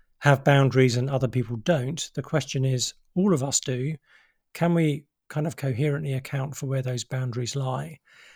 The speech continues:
And we begin to realize as we understand God's design for human sexuality that it's good that he's given us the instructions he's given us. He, he understands human sexuality better than we do.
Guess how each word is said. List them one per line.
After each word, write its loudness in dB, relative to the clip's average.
And 8
we 8
begin 6
to 2
realize 8
as -2
we -2
understand -2
God's -2
design 0
for -8
human -4
sexuality -4
that -4
it's 2
good 6
that 0
he's -2
given -2
us -2
the -6
instructions -4
he's -6
given -4
us. -6
He, -6
he -2
understands -2
human -2
sexuality -4
better -6
than -4
we 0
do. 0